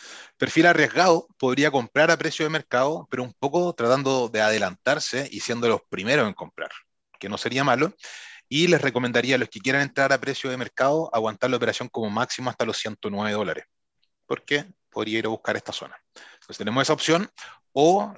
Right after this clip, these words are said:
el que no se quiera complicar la vida, comprar a precio de mercado y aguantar como máximo hasta acá, hasta los ciento seis dólares. ¿Qué sería lo ideal? El doble piso, que la acción nuevamente baje otro poco,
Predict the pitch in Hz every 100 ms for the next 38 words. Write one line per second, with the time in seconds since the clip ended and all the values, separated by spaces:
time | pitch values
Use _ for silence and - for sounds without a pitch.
0 | - 104 - 110 139 139 135 135 127 131
1 | 131 131 131 151 165 185 - 104 98 127
2 | 135 127 131 127 123 - 131 151 190 -
3 | _ - 117 127 110 104 - 117 - 110
4 | 104 110 - 113 - - 107 95 - 95
5 | 101 98 98 - 107 - 95 110 104 101
6 | 80 - - - _ _ _ _ - -
7 | - - 131 147 147 143 127 120 156 233
8 | 262 _ _ _ _ _ _ _ - 107
9 | 113 113 104 - 82 - _ _ - 101
10 | 101 - 117 107 127 147 151 147 - 143
11 | - _ 95 127 - 139 143 101 92 127